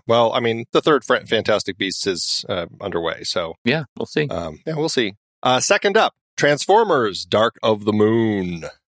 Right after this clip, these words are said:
Speaker 2: Oh, for crying out loud, that's ten years?
Speaker 1: That is ten years. That was the, sure, third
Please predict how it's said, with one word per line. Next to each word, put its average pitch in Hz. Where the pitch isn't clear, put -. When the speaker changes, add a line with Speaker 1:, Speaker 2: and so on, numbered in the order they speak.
Speaker 2:
Oh, 143
for -
crying 117
out 110
loud, 107
that's 107
ten 123
years? 123
Speaker 1:
That 98
is 98
ten 95
years. 92
That 113
was 113
the, 104
sure, 165
third 107